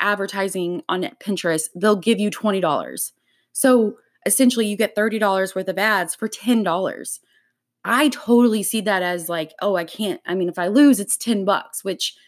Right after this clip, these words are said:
ten bucks is ten bucks, don't get me wrong, but it's worth trying. It's worth seeing, you know, is it a return on my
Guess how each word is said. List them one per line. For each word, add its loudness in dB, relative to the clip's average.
ten 6
bucks 2
is -8
ten 2
bucks, 0
don't 0
get 2
me 0
wrong, 2
but 2
it's 0
worth -2
trying. -2
It's -10
worth -2
seeing, 2
you -4
know, -6
is 2
it 2
a -2
return -4
on -2
my -4